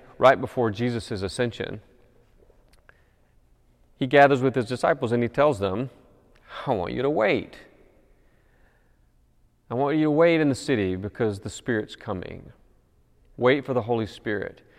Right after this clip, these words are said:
And when the Holy Spirit comes, the Holy Spirit will give you power. Power to live. Power to live with such joy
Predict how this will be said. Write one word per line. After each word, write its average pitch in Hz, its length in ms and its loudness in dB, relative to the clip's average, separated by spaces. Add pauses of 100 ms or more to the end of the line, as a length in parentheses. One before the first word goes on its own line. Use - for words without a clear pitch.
(100)
And 120 120 -2
when 120 60 2
the 117 60 0
Holy 131 220 4
Spirit - 400 -2
comes, - 640 -14 (920)
the 113 80 -10
Holy 123 160 2
Spirit 135 320 -2
will 113 100 -4
give 98 160 -4
you 101 80 -4
power. - 580 -8 (1080)
Power 147 440 0
to - 200 -6
live. 98 560 -8 (600)
Power 151 320 2
to 127 140 -2
live 117 580 2
with 90 380 -6 (840)
such - 600 -8
joy 98 680 -8